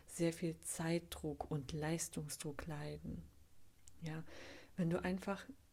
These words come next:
zu den gehetzten Menschen gehörst oder zu denen, die verunsichert sind, dann wird diese Folge dir hoffentlich helfen. Denn zunächst musst du verstehen,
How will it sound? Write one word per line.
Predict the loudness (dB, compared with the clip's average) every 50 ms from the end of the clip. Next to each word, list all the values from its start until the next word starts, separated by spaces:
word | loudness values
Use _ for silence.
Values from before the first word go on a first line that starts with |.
| -12 -8
zu | -4 -2 0
den | 2 4 4 4
gehetzten | 2 0 -2 0 -2 -2 -2 -2 -4 -8 -8 -4 -2 0 0 0 0 -2 -2 -4
Menschen | -2 0 0 2 2 0 0 0 0 2
gehörst | 2 2 2 2 2 2 0 -2 -6 -6 -4
oder | -4 -2 -2 -4 -4 -4
zu | -6 -6 -4
denen, | -2 -2 0 0 0 -2 -2 -4
die | -4 -6 -6
verunsichert | -6 -6 -6 -4 -2 -2 -2 -2 -2 -6 -8 -10 -10 -8 -6
sind, | -6 -6 -6 -6 -8 -10 -14 -16 -18 -20 -20 -16 -12 -10 -10 -10 -10 -12 -12 -2 2
dann | 2 4 4 4 2
wird | 0 0 0
diese | -2 -2 -2
Folge | -6 -6 -4 -2 0 2 2 0 -2
dir | -4 -4 -4 -2 -2 0 -2 -2 -4 -8 -16 -14 -8
hoffentlich | -2 -2 0 0 0 0 0 0 2 0 0 0 -2 -4 0
helfen. | 2 2 2 2 0 -2 -6 -6 -4 -4 -4 -6 -8 -10 -14 -16 -18 -18 -18 -16 -18 -18 -18 -20 -16 -14 -14 -14 -14 -14 -8 -4 -2
Denn | 0 0
zunächst | 0 0 2 2 2 2 0 0 -2 -6 -4 -4
musst | -4 -4 -4 -6
du | -6
verstehen, | -4 -2 -2 -2 2 4 4 4 6 6 6 4